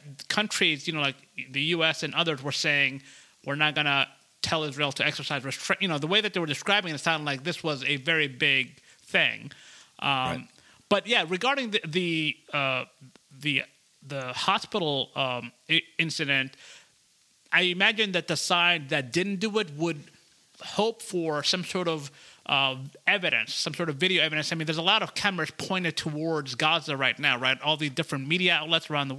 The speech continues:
Speaker 1: world are there. Uh, other interested parties are there.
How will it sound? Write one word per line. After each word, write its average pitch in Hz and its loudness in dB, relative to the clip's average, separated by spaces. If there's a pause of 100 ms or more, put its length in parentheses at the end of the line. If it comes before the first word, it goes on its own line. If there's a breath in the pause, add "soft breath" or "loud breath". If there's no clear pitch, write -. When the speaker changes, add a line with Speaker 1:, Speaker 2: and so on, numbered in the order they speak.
Speaker 1:
world 185 0
are 143 -2
there. 143 2 (480 loud breath)
Uh, 127 0 (200)
other 156 2
interested 156 -2
parties 151 0
are 147 -2
there. 139 0